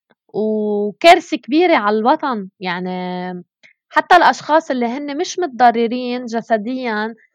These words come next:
متضررين نفسيا، ومتضررين ع-، زعلانين على الوطن، لأنه نحن شعب منحب الحياة.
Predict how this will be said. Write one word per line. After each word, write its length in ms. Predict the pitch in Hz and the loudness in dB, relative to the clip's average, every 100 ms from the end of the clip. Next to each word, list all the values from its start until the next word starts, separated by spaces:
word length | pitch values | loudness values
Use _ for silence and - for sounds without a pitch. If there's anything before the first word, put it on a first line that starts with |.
| _ | _
متضررين 760 | 226 208 247 254 269 330 339 339 392 - 233 | -6 2 2 4 0 -4 -4 -6 -8 -10 -8
نفسيا، 600 | 240 - 330 349 330 254 240 | -8 -6 -4 -2 -2 -2 -4
ومتضررين 720 | 208 214 220 220 226 269 302 277 | -6 -2 -2 0 -4 -8 -10 -8
ع-، 360 | 196 196 196 | -6 -6 -6
زعلانين 460 | 202 214 214 302 330 | -4 -2 -2 -2 -2
على 140 | 247 | 0
الوطن، 400 | 240 320 294 240 | 2 0 0 -2
لأنه 460 | 226 214 247 247 233 - _ _ _ 294 | -2 -2 -4 -6 -8 -10 _ _ _ -8
نحن 240 | 349 349 | -2 -2
شعب 260 | 349 330 269 | 0 -2 -2
منحب 340 | 240 247 233 | -6 -8 -6
الحياة. 460 | 240 - 214 202 | -6 -2 0 0